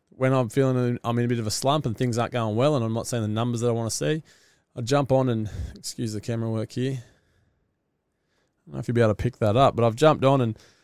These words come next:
had a look. This is my, the last year. So, um, you can see this area here before March, I didn't have a Garmin. So I was still training with the All Sorts and doing stuff, but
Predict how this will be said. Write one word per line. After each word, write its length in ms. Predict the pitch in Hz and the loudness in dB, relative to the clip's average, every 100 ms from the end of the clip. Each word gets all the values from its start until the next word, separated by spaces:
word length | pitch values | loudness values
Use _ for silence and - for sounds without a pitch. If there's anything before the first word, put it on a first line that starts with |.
| _ | _
had 160 | - 147 | 0 2
a 40 | |
look. 160 | 135 135 | 4 2
This 120 | 147 | 2
is 140 | 151 139 | 0 2
my, 560 | 131 127 123 120 117 - _ - | 2 4 2 2 0 -4 _ -4
the 80 | |
last 400 | 113 123 123 - | 2 4 2 0
year. 240 | 117 123 131 | -2 0 0
So, 340 | - 120 107 - - _ _ _ | 2 2 2 -2 -16 _ _ _
um, 420 | 120 113 107 104 - _ _ _ _ - | 0 0 0 -2 -8 _ _ _ _ -20
you 100 | 127 | -12
can 120 | 113 | -8
see 380 | - 143 131 113 _ _ _ _ _ | -2 0 0 -2 _ _ _ _ _
this 180 | 147 147 | -4 0
area 400 | 160 156 139 110 | 4 4 4 2
here 180 | 110 123 | 2 0
before 340 | - - 127 | -2 -2 0
March, 520 | 107 113 120 - - - _ _ _ _ _ _ - | 2 2 2 0 -6 -12 _ _ _ _ _ _ -4
I 60 | |
didn't 160 | 120 196 | 0 4
have 80 | 123 | 2
a 60 | |
Garmin. 400 | 98 104 127 101 - - | 2 0 0 0 -6 -4
So 160 | 135 | 2
I 40 | 127 | 4
was 100 | 120 | 4
still 160 | 190 | 0
training 360 | 156 127 135 131 | 0 0 0 -2
with 100 | 110 | -2
the 100 | 107 | 0
All 160 | 113 | 0
Sorts 300 | 120 117 - | 0 0 -2
and 100 | 104 | -4
doing 220 | 104 110 113 | -2 -2 -2
stuff, 260 | 104 95 | -4 -4
but 140 | - | -8